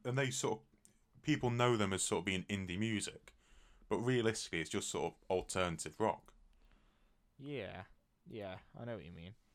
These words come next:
Speaker 2: But that's not to say that it's not Brill, 'cause those bands
Speaker 1: No, it's still,
Speaker 2: are
Speaker 1: it's still
Speaker 2: amazing, <laughs>
Speaker 1: fantastic
Speaker 2: yeah.
Speaker 1: music, yeah.
Speaker 2: Yeah. I think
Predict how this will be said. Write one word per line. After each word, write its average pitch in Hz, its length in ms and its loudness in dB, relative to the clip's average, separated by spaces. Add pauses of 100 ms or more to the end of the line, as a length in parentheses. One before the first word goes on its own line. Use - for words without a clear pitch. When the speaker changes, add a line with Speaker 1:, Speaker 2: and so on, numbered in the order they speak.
(560)
Speaker 2:
But 165 180 4 (260)
that's - 440 4
not 131 160 -2
to - 40 -10
say 123 160 2
that 101 160 -2 (260)
it's - 140 -4
not 107 160 -4
Brill, 92 240 -2 (160)
'cause 123 140 -8
those 120 180 0
bands 110 240 0
Speaker 1:
No, 196 180 2
it's 87 160 0
still, 151 220 6
Speaker 2:
are 92 140 -6
Speaker 1:
it's - 80 2
still 151 160 6
Speaker 2:
amazing, 123 140 4
<laughs> 117 240 4
Speaker 1:
fantastic 131 340 4
Speaker 2:
yeah. - 20 -6
Speaker 1:
music, 113 460 0
yeah. 127 220 -4 (1080)
Speaker 2:
Yeah. 101 420 -4 (640)
I 147 40 -8
think 196 340 -8